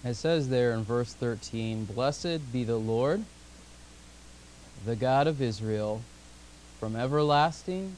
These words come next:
to everlasting. Amen and amen." You'll see a similar sort of phrase at the end of Psalm seventy-two. I'll just read that for you. "Blessed be the Lord, the God of Israel,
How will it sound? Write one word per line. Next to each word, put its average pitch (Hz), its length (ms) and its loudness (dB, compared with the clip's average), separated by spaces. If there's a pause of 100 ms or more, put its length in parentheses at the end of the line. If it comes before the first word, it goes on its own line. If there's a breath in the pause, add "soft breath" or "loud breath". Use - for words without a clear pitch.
to 113 140 -6
everlasting. 117 960 -4
Amen 123 580 -4 (540)
and 104 120 -8
amen." 107 420 -4 (1300)
You'll 127 180 0
see 147 240 0
a 135 80 6
similar 156 560 2
sort 147 400 2
of 117 160 -4
phrase 120 800 -2 (800)
at 117 180 -4
the 117 240 0
end 113 320 0
of 110 400 2 (800)
Psalm 107 400 -4
seventy-two. 110 880 -4
I'll 110 100 0
just 104 220 -8
read 120 220 -2
that 107 180 0 (140)
for 107 160 -2
you. 110 160 -2
"Blessed 120 500 -2
be 127 100 -4
the 110 140 0
Lord, 120 380 0
the 113 80 -6
God 123 260 2
of 113 100 -2
Israel, 143 440 0